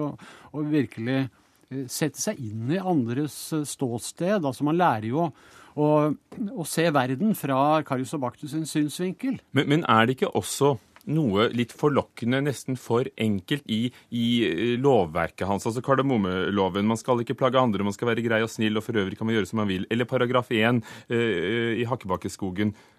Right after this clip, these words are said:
Speaker 2: «Alle dyrene i skogen skal være venner». Er verden så
Speaker 1: Ja,
Speaker 2: enkel?
Speaker 1: men, mm, altså, når det gjelder, em, la oss si, ta kardemo-, kardemommeloven først, så, så er den jo ikke veldig spesifikk, da,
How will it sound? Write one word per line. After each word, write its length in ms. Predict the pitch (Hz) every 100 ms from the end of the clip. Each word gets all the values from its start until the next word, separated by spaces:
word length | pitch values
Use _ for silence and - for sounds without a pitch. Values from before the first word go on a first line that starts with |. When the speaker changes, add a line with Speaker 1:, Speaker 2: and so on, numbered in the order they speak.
| _ - 143
Speaker 2:
«Alle 240 | 107 110
dyrene 300 | 101 92 104
i 40 | 107
skogen 280 | 87 95 -
skal 160 | 107
være 160 | 90 87
venner». 320 | 90 78 76 _ _ _ _ _ _ _ -
Er 160 | 117 117
verden 380 | 101 113 143 - _ _ _ _ _ _ _ _ _ -
så 220 | - 165
Speaker 1:
Ja, 80 | 156
Speaker 2:
enkel? 220 | - 165
Speaker 1:
men, 60 | - _ 285
mm, 500 | 170 156 143 131 -
altså, 160 | 151 151
når 160 | 156
det 120 | 156 143
gjelder, 420 | 123 139 151 147 151
em, 140 | 143 120 139 151 135
la 120 | 135 139
oss 80 | -
si, 80 | 127 131 131 -
ta 140 | 139
kardemo-, 540 | 135 156 147 147 135 131 127
kardemommeloven 920 | 139 151 139 110 110 120 139 139 131
først, 460 | 131 175 196 - -
så, 220 | - 135 131 123 - - -
så 120 | 131
er 20 |
den 120 | 123
jo 40 | 135
ikke 300 | - 160 151
veldig 300 | 135 117 135 139
spesifikk, 640 | - 135 120 147 180 -
da, 140 | -